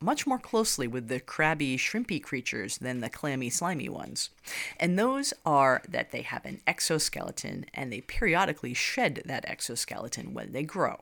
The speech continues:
The term arthropod means jointed legs, and barnacles even have those,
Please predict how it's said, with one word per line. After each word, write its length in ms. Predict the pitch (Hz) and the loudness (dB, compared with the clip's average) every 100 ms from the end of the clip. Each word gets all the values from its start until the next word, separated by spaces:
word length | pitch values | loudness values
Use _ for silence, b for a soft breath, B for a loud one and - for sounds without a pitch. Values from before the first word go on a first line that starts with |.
| _ - _ _ - B B B | _ -20 _ _ -12 B B B
The 60 | 214 | 2
term 280 | - 339 - | 4 6 8
arthropod 640 | 196 190 - 160 139 131 | 6 6 -2 2 2 2
means 400 | 170 170 127 - | -2 0 -2 -2
jointed 420 | 131 139 - - | -4 -6 -6 -6
legs, 380 | 120 - - - B B | -6 -6 -8 -10 B B
and 140 | 180 | 2
barnacles 460 | 170 233 254 247 - B - | 6 6 6 2 0 B -4
even 240 | 190 190 | 0 2
have 360 | 151 156 135 143 | 2 2 0 0
those, 440 | 131 - - | -2 0 0